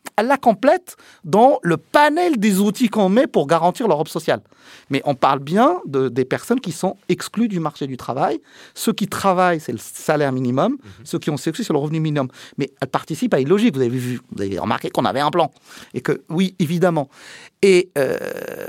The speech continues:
Speaker 1: là, pour l'instant, les discussions autour d'une directive n'ont pas commencé.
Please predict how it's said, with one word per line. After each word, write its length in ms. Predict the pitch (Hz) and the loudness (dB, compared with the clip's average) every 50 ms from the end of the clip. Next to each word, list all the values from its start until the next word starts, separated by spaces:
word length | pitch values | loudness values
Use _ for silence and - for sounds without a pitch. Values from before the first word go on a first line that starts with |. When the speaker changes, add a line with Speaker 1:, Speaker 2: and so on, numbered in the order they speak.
| - - - 67 | -12 -12 -6 2
Speaker 1:
là, 160 | 147 196 208 | 4 4 4
pour 100 | 190 170 | 4 0
l'instant, 360 | 135 127 - - 302 175 180 - _ _ - - - - | -2 -2 0 0 0 0 0 -4 _ _ -20 -18 -16 -12
les 220 | 147 135 131 117 110 | -6 -4 -4 -4 -4
discussions 680 | 127 135 175 175 - - - 165 - - - 170 151 - - _ _ _ _ _ _ _ _ _ | -4 -4 -4 -4 -4 -4 -6 -6 -4 -2 -2 -2 -2 -2 -8 _ _ _ _ _ _ _ _ _
autour 240 | 160 147 - 151 139 | -4 -4 -2 -4 -4
d'une 160 | 117 120 110 | -4 -4 -2
directive 360 | - 120 113 107 - 277 277 | -2 -2 -2 2 2 2 2
n'ont 100 | 208 156 | 2 0
pas 100 | - 196 | 0 -2
commencé. 400 | - 254 285 302 - 339 294 - | -2 -2 -2 -2 -2 -4 -4 -6